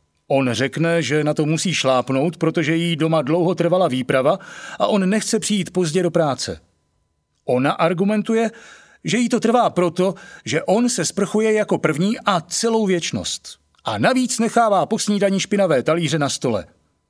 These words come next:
Zatímco ona je ještě narychlo umývá, on už netrpělivě troubí před domem, aby si pospíšila. Když ji za chvíli Jason vypouští u kanceláře, už ve sporu ustoupila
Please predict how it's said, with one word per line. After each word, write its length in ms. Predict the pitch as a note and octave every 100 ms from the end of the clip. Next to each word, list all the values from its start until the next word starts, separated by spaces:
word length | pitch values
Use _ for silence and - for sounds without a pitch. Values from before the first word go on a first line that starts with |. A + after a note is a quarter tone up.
| _ -
Zatímco 440 | F3+ F3 E3+ F3
ona 220 | F3+ F#3
je 160 | F3 E3 E3
ještě 320 | D#3+ - D#3
narychlo 380 | C3 D3+ - D3
umývá, 640 | D#3+ C3 B2+ C3+ D3+ A#3 - - -
on 200 | - A3 B3
už 200 | G3 D3+
netrpělivě 760 | C#3+ E3+ F#3+ F#3 F#3 F#3 F3+
troubí 340 | F3+ E3 A#2 G2+
před 220 | - C3+
domem, 340 | A#2+ D3+ G3 B3+ -
aby 240 | C4+ B3+
si 160 | - A3+
pospíšila. 640 | F3+ - B2+ - A2 G2 - _ _ _ _ - - - -
Když 240 | B2+ G#3
ji 120 | G3+ E3
za 100 | F3+
chvíli 300 | F3+ F#3 E3+
Jason 300 | E3 D#3+ D#3+
vypouští 500 | D3 D3+ C3+ - A#2+
u 100 | G#3+
kanceláře, 640 | G#3+ G#3+ G#3 G3 F#3+ F#3 E3+ - _ _ -
už 240 | A3 -
ve 140 | F3+
sporu 320 | F#3 - F3+ E3
ustoupila 640 | F3 - C3+ B2 B2 A2